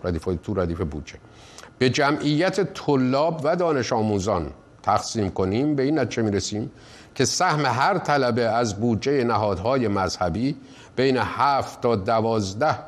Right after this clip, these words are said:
برابر سهم هر دانش آموز از ردیف‌های بودجه مرتبط با آموزش و پرورش است.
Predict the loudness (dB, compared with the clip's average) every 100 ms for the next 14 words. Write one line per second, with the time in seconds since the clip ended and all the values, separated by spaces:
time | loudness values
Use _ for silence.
0 | -2 0 2 0 0 0 0 -2 -2 -2
1 | 0 0 0 0 0 0 -2 -4 -4 -2
2 | 0 0 -2 -2 -2 0 -2 -2 -4 -2
3 | -2 0 -2 -4 -4 -6 -6 -4 -2 0
4 | -2 -4 -12 -2 0 0 0 0 -2 0
5 | -2 -2 0 0 0 -2 -4 -4 -6 -4
6 | -4 -2 -6 -12 -18 -20 -20 -20